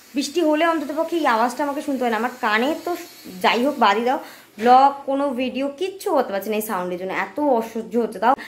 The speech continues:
so, তোমাদের সাথে অনেক কিছু আমার share করার আছে, অনেক কিছু, আহ, যেরকম বললাম ফার্স্টেই।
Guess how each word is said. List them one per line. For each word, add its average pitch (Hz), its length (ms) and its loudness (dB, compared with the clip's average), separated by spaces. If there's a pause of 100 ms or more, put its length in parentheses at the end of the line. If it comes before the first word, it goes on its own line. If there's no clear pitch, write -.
(180)
so, 240 60 -8
তোমাদের 294 320 4
সাথে 359 200 4
অনেক 294 720 4
কিছু 359 180 2
আমার 349 140 4
share 330 260 2
করার 311 240 6
আছে, 311 140 0
অনেক 247 380 2
কিছু, 294 380 -2 (280)
আহ, 226 220 4
যেরকম 254 340 4
বললাম 247 340 6
ফার্স্টেই। 269 520 0